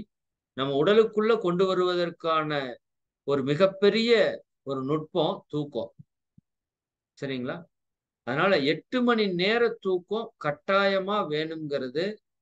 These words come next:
இயற்கையினுடைய நியதி. சரிங்களா? அதனால முடிந்த வரைக்கும் நேரத்துல படுத்து நேரத்துல எழுந்திருக்கிற பழக்கத்தை நாம வைத்துக் கொள்ளணும். குறிப்பா பதினோரு மணிலிருந்து மூணு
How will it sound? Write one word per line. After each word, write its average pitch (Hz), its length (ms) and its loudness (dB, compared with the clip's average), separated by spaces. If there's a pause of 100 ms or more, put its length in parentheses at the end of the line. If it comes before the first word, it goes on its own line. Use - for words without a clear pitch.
இயற்கையினுடைய 156 720 -2 (160)
நியதி. 151 360 -4 (1700)
சரிங்களா? 131 380 -6 (580)
அதனால 156 240 2 (140)
முடிந்த 226 320 2 (100)
வரைக்கும் 165 460 -4 (320)
நேரத்துல 190 600 0 (180)
படுத்து 143 440 -4 (200)
நேரத்துல 170 540 0 (160)
எழுந்திருக்கிற 147 600 -4 (200)
பழக்கத்தை 170 600 -2
நாம 127 220 -4
வைத்துக் 139 320 -6
கொள்ளணும். 123 360 -4 (960)
குறிப்பா 240 420 4 (160)
பதினோரு 214 500 6
மணிலிருந்து 175 640 -2 (960)
மூணு 214 200 4